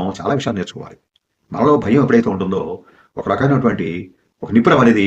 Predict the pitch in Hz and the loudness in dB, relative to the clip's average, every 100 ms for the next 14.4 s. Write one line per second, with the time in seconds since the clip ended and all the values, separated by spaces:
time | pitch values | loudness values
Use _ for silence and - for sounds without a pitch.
0 | 98 131 98 92 98 131 131 - - - | 2 2 0 0 0 0 -2 -6 -10 -20
1 | _ _ _ _ _ _ _ _ _ _ | _ _ _ _ _ _ _ _ _ _
2 | 104 101 95 101 95 101 98 98 98 98 | -2 0 0 0 0 2 0 -2 -4 -2
3 | 87 87 87 82 - 120 104 85 98 - | -2 -4 -6 -10 -2 0 0 -4 -10 -4
4 | 143 113 110 107 123 120 101 87 95 - | -4 -2 -4 -4 -2 -2 0 -2 -6 -12
5 | - - 143 127 113 98 80 - - _ | -14 -2 2 4 2 -2 -8 -12 -18 _
6 | _ _ _ - 95 139 101 113 107 92 | _ _ _ -6 -4 0 0 0 -2 -4
7 | - 85 - - - _ _ _ _ _ | -6 -6 -8 -14 -20 _ _ _ _ _
8 | _ _ _ - 107 120 113 95 92 80 | _ _ _ -4 -2 0 -2 -4 -6 -10
9 | - _ 113 117 110 98 90 87 80 - | -12 _ -2 0 -2 -4 -6 -6 -8 -2
10 | 113 104 107 - 120 135 104 92 107 117 | 0 0 0 -2 -2 -2 -2 -6 -4 -4
11 | 135 117 101 110 95 87 78 - - _ | -2 -4 -6 -8 -10 -10 -10 -12 -18 _
12 | _ _ _ _ _ - 113 147 139 127 | _ _ _ _ _ -4 0 2 2 0
13 | 113 95 107 107 95 85 85 98 147 143 | -2 -2 -2 0 -2 -2 -2 0 0 0
14 | 110 92 90 | -2 -4 -6